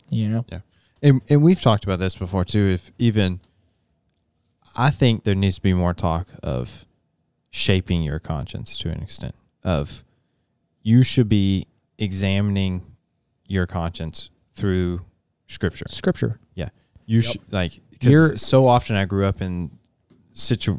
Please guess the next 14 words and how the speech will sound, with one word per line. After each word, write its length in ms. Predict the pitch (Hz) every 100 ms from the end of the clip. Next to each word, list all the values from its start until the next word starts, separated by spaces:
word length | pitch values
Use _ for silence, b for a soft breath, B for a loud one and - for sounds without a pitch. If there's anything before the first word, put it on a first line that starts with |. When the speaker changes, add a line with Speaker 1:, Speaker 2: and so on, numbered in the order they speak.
| -
Speaker 2:
like, 260 | 98 92 - - _ _ _ _
culture 460 | - 110 - 98 87
of, 280 | 85 82 -
you 100 | 92
know, 240 | 87 82
it's 160 | 82 -
like 140 | 80 - b b b b b b -
a 60 |
lot 220 | 101 101 98
of 80 |
conscience, 720 | - 98 95 - 90 85 - -
so-called 480 | - 107 110 101 -
conscience 540 | 92 92 - 90 -
issues 500 | 85 - 80 80